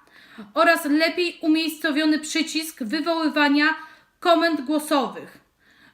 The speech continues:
Głównie dla tej funkcji zdecydowałam się na zakup tego urządzenia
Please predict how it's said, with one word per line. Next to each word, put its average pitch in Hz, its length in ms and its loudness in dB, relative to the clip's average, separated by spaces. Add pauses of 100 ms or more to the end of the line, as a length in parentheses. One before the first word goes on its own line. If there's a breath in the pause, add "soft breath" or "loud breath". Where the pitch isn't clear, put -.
Głównie 349 460 0
dla 302 240 2
tej 370 200 -4
funkcji 311 560 0
zdecydowałam 311 840 -2
się 302 400 0
na 294 180 2
zakup 311 380 -4
tego 294 300 0
urządzenia 269 800 -2